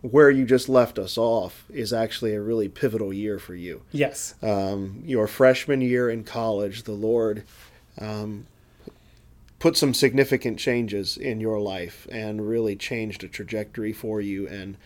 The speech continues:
Speaker 1: uh, some things that were not planned ended up being very significant, uh, a very significant year for you. So why don't you kinda tell us what happened at that point and how that, how that changed things?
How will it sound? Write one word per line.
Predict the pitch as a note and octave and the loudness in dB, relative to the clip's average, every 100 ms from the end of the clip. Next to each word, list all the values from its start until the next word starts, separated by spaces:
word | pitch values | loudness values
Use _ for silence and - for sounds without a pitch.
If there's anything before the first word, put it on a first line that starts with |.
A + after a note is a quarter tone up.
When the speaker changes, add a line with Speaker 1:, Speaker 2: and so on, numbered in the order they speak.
| - - - - - | -20 -20 -20 -16 -10
Speaker 1:
uh, | G2 G2 | -8 -8
some | G#2+ - C3 | -4 2 4
things | D3 C#3 C3 | 6 6 6
that | B2 | 2
were | A#2+ A#2 | 2 0
not | A2+ G#2+ | 0 -2
planned | - B2 A2+ G#2+ G2+ G2 - - - - - - | -2 0 0 0 -4 -8 -16 -20 -20 -20 -12 -2
ended | A#2+ A2+ | 0 4
up | A#2+ A#2 | 2 2
being | A#2 A#2 A2 | 0 0 -2
very | G#2 G#2+ A#2+ A2+ G#2 G2 | -6 0 2 2 0 -2
significant, | - A2+ G#2 G#2 A2 A2 - F#2+ - - - | -4 -4 -4 -4 -4 -6 -8 -12 -12 -18 -14
uh, | F2 E2 E2+ | -12 -12 -6
a | B2+ | 4
very | C#3 C3 | 8 8
significant | - A2 A2+ G#2 G2 F2+ | 6 0 -2 -4 -8 -4
year | G2+ G2+ | -2 -2
for | - D#2+ | -6 -8
you. | D2 | -8
So | - A2 | -8 -4
why | G#2 C3+ | 0 2
don't | A#2 | 0
you | A#2 | -2
kinda | B2+ G#2+ | -4 -4
tell | - A#2 | -2 -2
us | G#2 - | -2 -4
what | G#2 | -4
happened | G#2+ G#2+ G#2 | -4 -6 -8
at | G2 - | -8 -4
that | G#2+ - | -6 -4
point | A2 G2 | -6 -6
and | F#2+ | -6
how | G#2+ G2+ | -8 -6
that, | G2 G2 - - | -6 -8 -12 -8
how | - A#2 | 0 2
that | A#2+ | 2
changed | - C3+ A#2 - | 0 -2 -2 -4
things? | - D2+ C2+ - | -12 -16 -16 -20